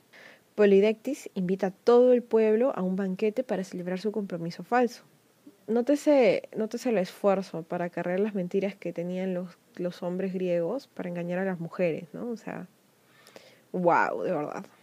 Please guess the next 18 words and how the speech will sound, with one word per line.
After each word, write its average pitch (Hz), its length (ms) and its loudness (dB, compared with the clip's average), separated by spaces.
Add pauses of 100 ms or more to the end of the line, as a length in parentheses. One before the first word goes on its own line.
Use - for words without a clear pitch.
(680)
En 240 120 2
medio 277 220 8
del 254 140 6
banquete, 196 440 2
y 196 40 -2
como 196 200 0
era 254 100 2
costumbre, 294 640 0 (340)
empieza 247 440 0
a 285 40 -6
preguntar 247 380 4
a 262 80 2
todos 269 360 2
qué 247 180 0
le 254 80 2
iban 240 160 2
a 220 60 2
regalar. - 360 -2